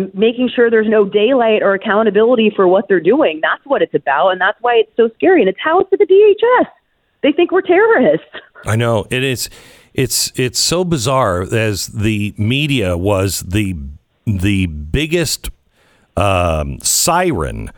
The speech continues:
Speaker 2: on agencies like the D H S and saying, you know, after nine eleven,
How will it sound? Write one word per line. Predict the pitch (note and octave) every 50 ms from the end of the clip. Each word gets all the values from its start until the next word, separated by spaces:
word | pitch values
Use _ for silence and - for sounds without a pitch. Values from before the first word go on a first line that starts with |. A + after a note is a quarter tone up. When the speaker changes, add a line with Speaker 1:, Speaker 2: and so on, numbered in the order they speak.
| _ _ _ _ _ _
Speaker 2:
on | - A2 A2+ A#2 A2+ A2+ A2 A2 A2 -
agencies | - C3+ D3+ D#3 A2+ B2 A#2 G2+ E2+ - - F#2 F2 D#2 D2 -
like | G#2 G2 G#2 G#2+ - -
the | G2+ G#2+ F#2+
D | F2+ A#2 A#2+ A#2 A2
H | G#2+ G#2+ - - B2
S | B2 A#2 G2 E2+ D2+ - -
and | E2+ F2 F2+ F#2 E2 D#2+
saying, | - - D3 D3 D#3 D3+ C#3 A#2+ A2 G2+ G2 G2
you | G2
know, | F#2+ F#2 F2+ F2
after | F2 F#2 A2 - - A#2 A2 G#2+ G#2+ - -
nine | A2 A2 A2+ A#2+ B2 A#2
eleven, | A#2+ B2 B2 A2+ G2 E2+